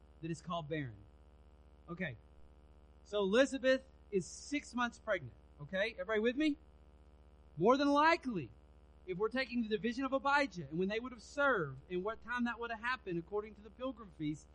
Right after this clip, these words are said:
they would have, it would have been mid-June. More than likely, then Elizabeth and Zechariah are getting pregnant somewhere in July. Let's go six months from that. July, August, September, October, November. Where are we at? December. So,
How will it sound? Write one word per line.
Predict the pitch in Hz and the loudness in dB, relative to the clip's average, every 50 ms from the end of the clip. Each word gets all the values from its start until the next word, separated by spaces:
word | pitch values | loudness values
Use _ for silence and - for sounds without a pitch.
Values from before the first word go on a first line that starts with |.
| - - - - - | -20 -20 -20 -12 -4
they | - 196 220 240 | 0 0 2 2
would | 220 240 226 | 2 0 0
have, | 226 - - | -2 -2 -2
it | 220 226 233 | -4 -2 -2
would | 240 226 | -2 -2
have | 190 | -2
been | 196 208 202 190 | -2 -2 0 2
mid-June. | 196 208 214 208 165 - - 240 247 233 185 151 147 | 4 2 2 2 0 -6 -6 -4 -2 0 0 0 0
More | 175 196 214 214 | 0 0 -2 -2
than | 220 220 | -2 -2
likely, | 226 240 262 - - 214 208 208 | 0 0 0 0 -2 -4 -4 -4
then | 196 208 208 202 190 - - - - - - | -2 -2 -2 -2 -4 -6 -10 -20 -12 -4 0
Elizabeth | 185 202 226 247 233 240 240 202 240 247 240 - - - 208 | 2 4 4 2 2 -2 -6 -2 -2 -2 -2 -4 -10 -14 -8
and | 214 208 196 185 | -4 -2 -2 -2
Zechariah | 185 208 208 196 - 202 190 214 226 240 247 240 226 | -2 -2 -4 -4 -6 -6 -2 2 2 2 2 2 0
are | 220 214 202 196 | -2 -2 -4 -6
getting | 202 202 202 190 | -6 -6 -8 -8
pregnant | - 226 240 226 220 196 | -8 -6 -6 -6 -6 -8
somewhere | - - 208 196 196 202 208 | -8 -8 -6 -4 -4 -4 -4
in | 190 196 196 190 | -2 -2 -4 -2
July. | 165 208 202 214 233 247 247 226 196 151 123 113 - - - - - - | -2 -4 -2 0 2 4 4 4 2 0 -4 -8 -16 -20 -20 -20 -20 -20
Let's | - - | -16 -6
go | - 226 214 | -2 -2 -2
six | 214 - 233 240 - - | -2 -2 -8 -10 -6 -2
months | 220 226 247 247 254 254 - | 0 2 2 2 2 0 -4
from | - - 202 180 170 | -8 -8 -6 -4 -4
that. | 160 143 120 110 - - - - - - - - - - - - | -4 -6 -8 -12 -16 -20 -20 -20 -20 -20 -20 -20 -20 -20 -20 -18
July, | 147 139 143 170 185 175 156 139 120 - 151 151 | -14 -8 -4 -2 -2 -2 -2 -4 -6 -10 -10 -4
August, | 165 175 175 160 139 131 - - | -2 0 0 0 -2 -8 -14 -18
September, | - - - 185 175 160 143 113 | -18 -10 -6 -6 -6 -6 -6 -10
October, | 135 139 - - 185 190 180 151 143 | -14 -16 -12 -8 -6 -6 -4 -4 -4
November. | 135 135 131 127 127 160 185 180 170 143 135 127 117 113 110 - 76 151 147 151 | -4 -6 -6 -8 -6 -4 -2 -2 -2 -4 -6 -8 -12 -12 -14 -18 -20 -20 -20 -16
Where | 147 143 | -14 -12
are | 139 | -10
we | 139 143 | -10 -10
at? | 139 117 82 76 76 76 76 76 76 - - - - 76 76 - - - - - - - - - - - 127 | -10 -12 -14 -20 -20 -20 -20 -20 -20 -20 -20 -20 -20 -20 -20 -20 -20 -20 -20 -20 -20 -20 -20 -20 -20 -18 -16
December. | 127 117 - - 165 143 123 - - - - - - - - - - - - - - - - - - - - - - | -16 -14 -10 -6 -6 -6 -6 -6 -10 -20 -20 -20 -20 -20 -20 -20 -20 -20 -20 -20 -20 -20 -20 -20 -20 -20 -20 -18 -12
So, | 151 147 143 143 | -10 -8 -8 -10